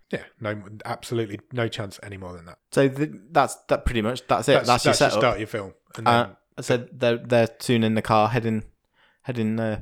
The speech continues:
Speaker 2: back to camp.
Speaker 1: Yes. And they're, yeah, they're kind of, there's a bit of a driving montage. They're, uh, driving together, and the sing-, Aaron starts singing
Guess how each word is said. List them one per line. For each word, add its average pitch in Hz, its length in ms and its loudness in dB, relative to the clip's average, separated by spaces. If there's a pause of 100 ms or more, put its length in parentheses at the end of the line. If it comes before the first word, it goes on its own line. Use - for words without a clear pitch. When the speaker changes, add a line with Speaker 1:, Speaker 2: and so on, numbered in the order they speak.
(120)
Speaker 2:
back - 380 -4 (180)
to - 100 -18
camp. - 400 -12
Speaker 1:
Yes. - 380 -10 (460)
And 113 300 -14 (100)
they're, 123 200 -8
yeah, 131 120 0
they're - 140 -10
kind 107 260 -2
of, 101 80 -8 (140)
there's 113 180 -8
a 113 40 -14
bit 110 120 -4
of - 60 -18
a - 40 -16
driving 107 360 0
montage. 110 460 -4
They're, 95 340 -6
uh, 98 160 -10
driving 101 320 -4
together, 101 360 -6 (640)
and 104 220 -10
the 101 80 -12
sing-, 107 280 -12 (200)
Aaron 120 200 -2
starts - 260 -8
singing 110 340 -10